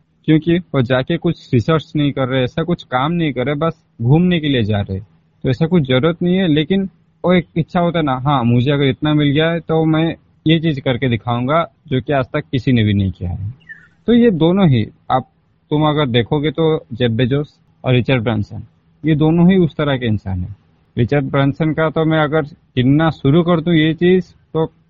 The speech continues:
खत्म ही नहीं होगा। उनका मैंने एक ऑटोबायोग्राफी पढ़ा था जिसका नाम था Losing My Virginity। तो उस बुक ने,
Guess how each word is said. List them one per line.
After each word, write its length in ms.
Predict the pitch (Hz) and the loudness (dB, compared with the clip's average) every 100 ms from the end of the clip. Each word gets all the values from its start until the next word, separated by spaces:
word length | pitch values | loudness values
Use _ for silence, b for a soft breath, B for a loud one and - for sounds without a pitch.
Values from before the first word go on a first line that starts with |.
| _ | _
खत्म 300 | - 127 156 | -8 -2 0
ही 60 | 165 | 2
नहीं 140 | 139 | 2
होगा। 280 | 110 104 104 - _ _ _ - | 2 0 -4 -6 _ _ _ -2
उनका 280 | 143 135 160 | 4 4 2
मैंने 200 | 156 165 | 0 -2
एक 100 | 160 | -2
ऑटोबायोग्राफी 640 | 131 151 147 151 151 160 | -2 -2 -2 0 -2 -2
पढ़ा 180 | 143 143 | -2 -2
था 140 | 143 151 | 0 -2
जिसका 320 | 123 - 139 | -4 -2 0
नाम 240 | 131 147 | 0 0
था 260 | 143 135 180 _ - | 0 -2 -4 _ -2
Losing 300 | 123 135 143 | 2 4 2
My 100 | 131 110 | 2 2
Virginity। 440 | 98 98 90 101 | 0 0 -4 -8
तो 640 | - _ - 196 208 202 _ _ | -20 _ -2 2 2 0 _ _
उस 140 | 151 - | -10 -8
बुक 240 | 156 170 | -4 -4
ने, 60 | 175 | -2